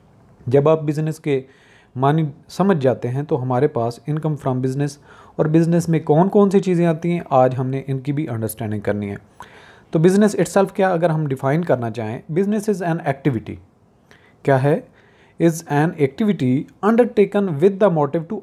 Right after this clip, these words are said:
earn profit। ये चीज़ मेन जो है, एक एक्टिविटी जो आपको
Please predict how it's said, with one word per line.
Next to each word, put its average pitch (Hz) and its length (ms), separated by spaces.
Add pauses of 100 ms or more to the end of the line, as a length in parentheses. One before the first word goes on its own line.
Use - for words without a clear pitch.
earn 180 240
profit। 104 380 (400)
ये 220 220
चीज़ 165 340
मेन 139 280
जो 139 120
है, 147 280 (440)
एक 139 340
एक्टिविटी 185 640 (480)
जो 175 180
आपको 135 680